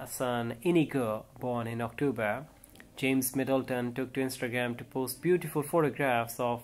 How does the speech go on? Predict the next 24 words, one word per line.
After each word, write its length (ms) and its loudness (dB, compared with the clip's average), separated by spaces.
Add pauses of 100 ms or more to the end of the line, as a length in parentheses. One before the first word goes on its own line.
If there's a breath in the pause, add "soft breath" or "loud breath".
uh, 140 0 (100)
Ella 400 4
and 260 -4
Inigo, 540 0
writing, 600 2 (580 loud breath)
"My 140 8
first 420 2
Christmas 480 0
in 160 2
sixteen 500 -4
years 520 2
without 340 0
Ella, 480 2 (160)
but, 500 -2
uh, 40 0 (100)
our 260 0
first 540 -4
with 380 -2
Inigo," 640 0 (520 loud breath)
followed 600 6
by 240 2
a 220 4
heart 340 2
emoji. 560 0